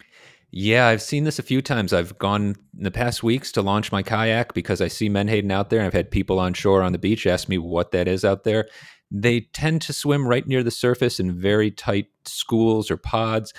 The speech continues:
They kind of flip and splash a little bit. Sometimes their tail fins stick out. And what happens is a lot of times they're feeding, they feed near the surface, and they'll get schooled up tight. That's their defense against striped bass and bluefish.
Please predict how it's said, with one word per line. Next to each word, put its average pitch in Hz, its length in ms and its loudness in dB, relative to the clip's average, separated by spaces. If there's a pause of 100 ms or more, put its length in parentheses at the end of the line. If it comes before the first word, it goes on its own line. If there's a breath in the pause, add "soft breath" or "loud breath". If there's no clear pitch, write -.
(240 loud breath)
They 98 120 2
kind 120 220 0
of 98 80 0
flip - 320 0
and 101 100 0
splash 107 500 0
a 107 40 -2
little 104 160 0
bit. 104 240 2
Sometimes 98 380 -2
their 92 80 0
tail 98 260 0
fins 98 400 -2
stick - 320 -4
out. 95 320 0 (420 soft breath)
And 110 320 -2 (260)
what 120 260 0
happens 127 400 -2
is 110 80 -8
a 117 60 0
lot 117 120 0
of 120 80 -2
times 117 240 -4
they're 101 100 2
feeding, 131 460 -2
they 101 100 -2
feed 123 300 -2
near 120 160 0
the 101 80 -2
surface, 113 580 0
and 107 160 0
they'll 104 80 0
get 98 160 -2
schooled 139 360 0
up - 180 0
tight. 107 300 -2
That's 87 180 -2
their - 140 -2
defense 92 420 -2
against 87 300 -4
striped 92 300 -2
bass 85 280 -2
and 82 100 -10
bluefish. 82 540 -6